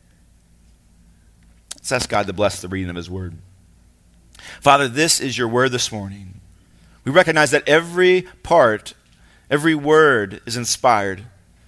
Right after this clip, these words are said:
and it's been given to us for our edification, for our correction, for our instruction. And so we come to you now,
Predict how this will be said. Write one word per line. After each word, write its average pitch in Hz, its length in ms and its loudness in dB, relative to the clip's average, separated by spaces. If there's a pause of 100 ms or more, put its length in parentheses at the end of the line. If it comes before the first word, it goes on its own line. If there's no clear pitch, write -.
(580)
and 160 120 -4
it's - 80 -6
been 156 200 0
given 170 340 2
to 147 260 -4
us 131 600 2 (440)
for 147 140 2
our 139 80 6
edification, 143 840 -2 (120)
for 143 140 0
our 139 100 4
correction, 143 560 0
for 127 140 0
our 131 100 4
instruction. 135 560 -2
And 117 100 -6
so 139 100 -6
we 123 100 2
come 147 280 -2
to 147 100 -8
you 151 80 -4
now, 127 320 2